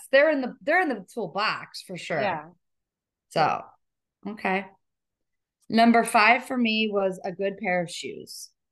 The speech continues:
Speaker 2: Okay. That was number six for me.
Speaker 1: Really? Okay, we're pretty
Speaker 2: Yeah.
Speaker 1: close. Yeah,
Speaker 2: Yeah.
Speaker 1: and I, and I mean it, a good pair.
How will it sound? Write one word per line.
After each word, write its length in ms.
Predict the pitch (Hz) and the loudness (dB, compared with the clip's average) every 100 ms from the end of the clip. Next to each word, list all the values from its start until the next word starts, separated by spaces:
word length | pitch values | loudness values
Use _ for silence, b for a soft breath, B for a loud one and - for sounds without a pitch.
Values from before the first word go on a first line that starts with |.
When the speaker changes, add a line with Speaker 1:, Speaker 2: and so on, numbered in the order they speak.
| _ _ _ _ _ 196 | _ _ _ _ _ -10
Speaker 2:
Okay. 480 | 233 277 277 311 330 _ _ _ _ _ _ _ _ _ _ _ 202 | -8 -4 -4 -4 -8 _ _ _ _ _ _ _ _ _ _ _ 2
That 160 | 254 311 | 4 4
was 80 | 311 | 2
number 300 | 277 285 320 | 2 2 0
six 300 | - 330 - - | 0 -2 -2 -4
for 100 | 247 | -2
me. 420 | 220 190 165 180 _ _ | 0 -2 -6 -10 _ _
Speaker 1:
Really? 500 | 233 233 294 539 622 640 - - | 0 6 6 8 4 2 -2 -2
Okay, 200 | - 480 | 2 2
we're 120 | 381 269 | 4 6
pretty 80 | 453 269 | 6 4
Speaker 2:
Yeah. 80 | 190 | 4
Speaker 1:
close. 500 | 220 208 277 311 - _ _ _ _ | 6 6 4 -4 -20 _ _ _ _
Yeah, 160 | 226 269 | 0 4
Speaker 2:
Yeah. 220 | 202 175 | 4 4
Speaker 1:
and 180 | 233 254 | 2 4
I, 220 | 302 349 - | 2 0 -4
and 160 | 233 262 | -4 0
I 140 | 320 | -2
mean 280 | 330 247 233 | -2 -2 -2
it, 220 | 180 160 - | -4 -8 -8
a 100 | 202 | -4
good 240 | 214 240 | -2 -2
pair. 500 | 233 156 127 - - | 0 0 0 -6 -16